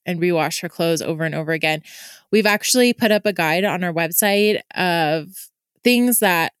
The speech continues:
foster parents can do in the first twenty-four hours a child is placed in your care to make that transition a bit smoother for them.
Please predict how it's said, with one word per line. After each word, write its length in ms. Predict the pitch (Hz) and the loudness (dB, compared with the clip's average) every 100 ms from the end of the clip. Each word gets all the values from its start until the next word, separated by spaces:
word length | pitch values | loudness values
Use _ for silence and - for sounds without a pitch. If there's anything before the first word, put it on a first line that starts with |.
| _ _ _ _ _ | _ _ _ _ _
foster 300 | 226 226 - | 0 2 2
parents 320 | 226 214 196 | 2 2 0
can 140 | - 196 | 0 0
do 180 | 180 175 | 2 0
in 80 | |
the 80 | 170 | -2
first 300 | 160 226 214 | 0 0 2
twenty-four 400 | - 208 202 190 | 0 0 0 -2
hours 320 | - 175 175 175 | -2 0 0 -2
a 80 | |
child 280 | 165 185 170 | -4 -4 -2
is 120 | 165 | -4
placed 300 | - 175 170 | -4 -4 -4
in 80 | 165 | -4
your 120 | 160 | -6
care 520 | 151 - 147 160 247 247 | -6 -2 0 0 0 0
to 180 | - | 0
make 200 | 185 190 | 0 -2
that 180 | 170 170 | -2 -4
transition 680 | - 185 170 175 185 170 165 | -4 -6 -4 -4 -2 -2 -4
a 80 | - | -4
bit 200 | 165 - | -4 -6
smoother 400 | - 165 151 143 | -8 -8 -6 -6
for 160 | 147 107 | -10 -14
them. 360 | 98 101 190 | -10 -12 -12